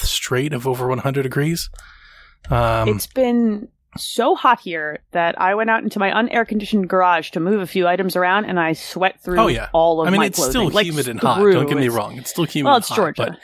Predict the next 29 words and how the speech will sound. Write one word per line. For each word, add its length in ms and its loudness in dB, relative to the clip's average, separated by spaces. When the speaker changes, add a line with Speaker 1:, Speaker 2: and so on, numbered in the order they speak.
Speaker 1:
yeah, 120 -2
Speaker 2:
Yeah. 60 2
Speaker 1:
exactly. 480 -2
It's, 280 -8
it's 220 -6
not 380 0
as 200 -2
hot 400 -4
as 140 -6
I've 180 -8
seen 420 -4
it. 240 -14
Um, 280 -4
we've 120 -4
had 120 2
a 40 2
Speaker 2:
Wild. 100 0
Speaker 1:
lot 220 4
of 120 0
days 380 -2
in 100 -4
the 160 -4
eighties, 560 -4
which 220 -6
is 360 -4
pretty 180 -12
mild 340 0
for 180 -6
Georgia. 380 -8